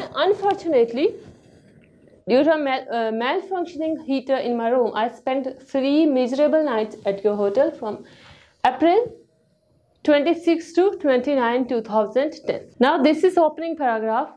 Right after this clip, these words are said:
हमने me-, रीज़न मेंशन करनी होती है फर्स्ट पैराग्राफ में कि हम लेटर क्यों लिख रहे हैं। कोई भी लेटर होगा, formal, semi formal और informal, we will write the reason in the first paragraph। हमने रीज़न मेंशन की that why we are writing,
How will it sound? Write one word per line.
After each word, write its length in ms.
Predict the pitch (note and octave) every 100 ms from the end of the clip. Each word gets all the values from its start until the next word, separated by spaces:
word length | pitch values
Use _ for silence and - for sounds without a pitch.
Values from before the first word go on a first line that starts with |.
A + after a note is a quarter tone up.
| _ -
हमने 380 | G#3+ A#3 C4 C#4
me-, 360 | B3+ A3+ G#3+ F#3+
रीज़न 400 | B3 C4+ E4 E4+
मेंशन 400 | C4+ B3 C4 B3+
करनी 280 | A3+ G#3
होती 220 | G#3 G#3 G#3
है 80 |
फर्स्ट 300 | A3 C4+ C#4
पैराग्राफ 500 | - G#3+ G3 F#3+ F#3+
में 80 | G#3
कि 100 | G3+
हम 200 | G3 G3
लेटर 480 | G#3 F#3 F3+ G#3+ A3 - - - _ _
क्यों 240 | - D#4 D#4
लिख 220 | G#3 F3+
रहे 120 | F3+
हैं। 180 | E3+ D#3+ - -
कोई 160 | C#4
भी 120 | D4+
लेटर 300 | E4 A#3+ A#3
होगा, 380 | A3+ G#3+ G3+ G3
formal, 500 | G3+ B3+ B3 C4 C4+
semi 400 | C4+ B3+ A3 A#3+
formal 360 | B3+ A#3+ G#3 G#3+
और 220 | F#3+ F#3+
informal, 420 | G3+ B3 B3+ F4+
we 120 | C4
will 140 | G#3+ G#3+
write 280 | G3 G#3 -
the 140 | B3
reason 320 | A#3+ A#3+ D4
in 140 | B3+ G3+
the 120 | A3
first 180 | D4 D4+
paragraph। 400 | A3 E3+ D#3+ - - - - - - _ _ -
हमने 260 | B3+ D#4
रीज़न 320 | E4 C#4+ F#4+
मेंशन 400 | F#4 F4 E4 G4
की 160 | F#4 F#4+
that 140 | E4
why 240 | D#4+ D4 D#4+
we 100 | E4+
are 120 | F4
writing, 320 | D#4 D#4 F#4+